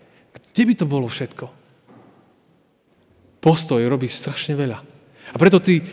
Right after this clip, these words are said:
Izraelci postavili niečo vzácne a nádherné, lebo ľudia prišli a povedali: „My to chceme podporiť, lebo to vnímame, to dielo, ako dôležité.“ Ale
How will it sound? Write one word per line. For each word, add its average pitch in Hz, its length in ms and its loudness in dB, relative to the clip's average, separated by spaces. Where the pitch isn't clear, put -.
Izraelci 180 400 2
postavili 180 400 2
niečo 165 240 0
vzácne 190 480 0
a 185 80 0
nádherné, 156 480 -2
lebo 143 220 4
ľudia 147 260 4
prišli 170 320 2
a 147 80 2
povedali: 139 400 2
„My 127 80 -2
to 127 80 -6
chceme 165 320 0
podporiť, 156 480 -4
lebo 139 160 2
to 147 80 -2
vnímame, 165 480 6
to 160 80 0
dielo, 160 320 6
ako 156 160 2
dôležité.“ 151 560 4
Ale 127 320 0